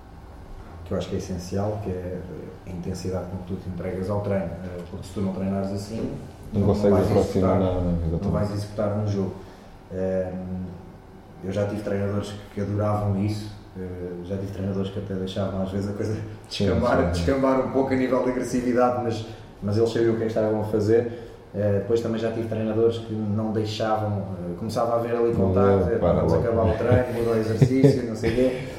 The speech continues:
Speaker 1: Há um, há um respeito enorme entre, entre colegas e,
Speaker 2: Sim.
Speaker 1: e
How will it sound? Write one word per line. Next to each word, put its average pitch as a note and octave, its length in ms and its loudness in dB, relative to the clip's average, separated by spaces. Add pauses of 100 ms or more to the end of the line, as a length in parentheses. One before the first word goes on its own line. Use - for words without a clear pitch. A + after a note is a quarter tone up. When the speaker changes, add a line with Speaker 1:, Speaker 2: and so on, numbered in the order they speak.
(760)
Speaker 1:
Há B2+ 100 0
um, A#2+ 480 0 (580)
há A2+ 140 -2
um A#2 100 -2
respeito - 580 -2
enorme G2 580 0
entre, F#2+ 600 -2 (400)
entre F2 220 -8
colegas E2+ 360 -4
e, F2 340 -4 (340)
Speaker 2:
Sim. - 80 -4 (120)
Speaker 1:
e E2 280 -4